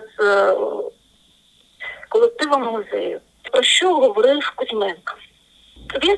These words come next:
сказав, що, е, ну, по-перше, це були такі звичайні російські наративи. "Влада вас кинула,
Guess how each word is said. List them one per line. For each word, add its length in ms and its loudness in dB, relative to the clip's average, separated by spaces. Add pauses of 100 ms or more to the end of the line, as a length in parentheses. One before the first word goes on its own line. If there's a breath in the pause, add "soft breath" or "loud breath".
сказав, 480 2
що, 380 2 (540)
е, 680 4 (580)
ну, 280 0
по-перше, 440 2
це 60 4
були 360 2
такі 280 -4
звичайні 460 0
російські 440 -2
наративи. 640 -2 (420)
"Влада 360 4
вас 160 -2 (140)
кинула, 520 2